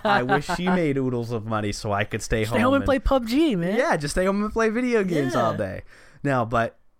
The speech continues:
Speaker 2: yeah, I mean, as long as both parties are okay with the roles that they have, I don't see that there's anything wrong
Speaker 1: Right, it's
Speaker 2: with
Speaker 1: no one
Speaker 2: any
Speaker 1: else's
Speaker 2: setup.
Speaker 1: business.
Speaker 2: Right, it's your own business.
Speaker 1: Yeah. So, taking this into, like, the dating scene,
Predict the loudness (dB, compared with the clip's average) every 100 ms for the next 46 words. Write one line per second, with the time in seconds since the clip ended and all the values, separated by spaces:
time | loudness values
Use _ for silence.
0 | _ -2 0 0 -2 -2 -4 -4 -4 -2
1 | 0 0 -2 0 -2 -2 -4 -2 -2 -2
2 | -2 -2 -2 -2 -2 -4 -6 -4 -2 -2
3 | -2 -6 -8 -8 -6 -4 -4 -6 -4 -2
4 | -4 -6 -8 -6 -6 -8 -8 -8 -8 -6
5 | -6 -4 -4 -4 -6 -10 -14 -20 -10 -6
6 | -2 0 2 4 4 2 2 0 2 0
7 | -2 -6 -10 -2 -2 -2 -6 -4 -2 0
8 | 0 -2 -2 -2 -4 -12 -18 -20 -20 -20
9 | -20 -16 -8 -6 -6 _ -20 -20 -20 -20
10 | -20 -10 0 4 4 4 0 -8 _ _
11 | _ _ -4 -2 0 0 2 2 2 0
12 | 0 0 0 -2 -4 0 2 2 0 -2
13 | -4 -6 -6 -6